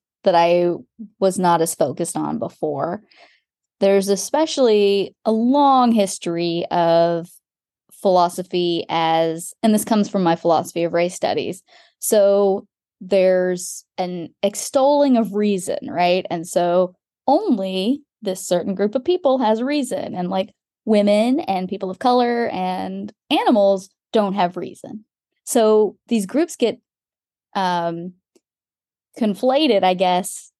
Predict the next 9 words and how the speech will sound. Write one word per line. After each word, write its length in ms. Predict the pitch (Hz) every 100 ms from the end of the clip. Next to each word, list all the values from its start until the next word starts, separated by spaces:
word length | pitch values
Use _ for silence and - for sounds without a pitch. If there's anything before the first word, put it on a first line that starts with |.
| -
together 440 | 233 196 185 185
with 160 | 175 170 -
animals, 600 | 180 175 - - - 180
right? 280 | 160 170 - _ _ _ _ _ _ -
And 200 | 185 185
so 600 | 180 202 185 185 180 180 - _ _ _ _ _ _ -
I 180 | 196 208
now 380 | 214 254 226 202
present 640 | 202 196 190 180 - -